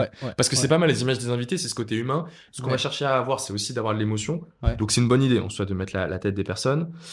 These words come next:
Speaker 1: Euh, mais du coup, je reste, du coup, sur le, allez, le premier, donc, euh, Antoine Falduto.
Speaker 2: Ouais.
Speaker 1: Et du coup, bah alors là-dessus, ok,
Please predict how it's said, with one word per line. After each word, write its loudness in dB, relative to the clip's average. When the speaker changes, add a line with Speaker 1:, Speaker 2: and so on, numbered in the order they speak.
Speaker 1:
Euh, -2
mais 0
du 0
coup, 2
je 0
reste, 2
du -6
coup, -6
sur 0
le, 2
allez, -2
le -6
premier, 0
donc, -8
euh, -4
Antoine -4
Falduto. -6
Speaker 2:
Ouais. -6
Speaker 1:
Et 2
du 0
coup, 0
bah 2
alors 6
là-dessus, 2
ok, 0